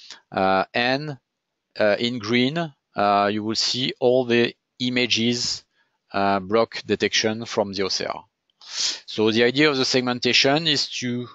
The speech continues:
uh, give access to the operator uh,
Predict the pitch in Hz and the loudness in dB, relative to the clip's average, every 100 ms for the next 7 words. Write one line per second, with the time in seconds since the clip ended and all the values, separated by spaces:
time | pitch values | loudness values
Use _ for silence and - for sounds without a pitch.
0 | _ _ _ _ _ 110 107 107 104 104 | _ _ _ _ _ 0 2 4 4 2
1 | 104 104 135 127 127 - 127 127 123 - | 0 -2 -2 0 0 2 4 4 4 0
2 | - - - 120 120 120 104 110 - 110 | -2 -6 -10 -8 -4 -4 0 0 2 2
3 | 107 - 117 123 147 - - - - _ | 2 4 6 6 4 0 -18 -20 -20 _
4 | - 104 101 98 98 98 98 92 | -4 0 2 4 4 2 0 -2